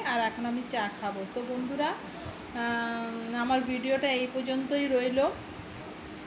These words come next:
তোমরা সবাই সুস্থ থেকো, ভালো থেকো। আর আমার ভিডিওটা কেমন লাগলো,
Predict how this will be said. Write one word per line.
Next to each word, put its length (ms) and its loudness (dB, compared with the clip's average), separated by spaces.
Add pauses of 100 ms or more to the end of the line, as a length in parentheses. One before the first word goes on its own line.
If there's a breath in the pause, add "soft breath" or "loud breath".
(180)
তোমরা 500 2
সবাই 240 4 (200)
সুস্থ 300 -4
থেকো, 380 2
ভালো 260 2
থেকো। 260 0 (1160)
আর 100 4
আমার 320 4
ভিডিওটা 560 2
কেমন 360 2
লাগলো, 520 2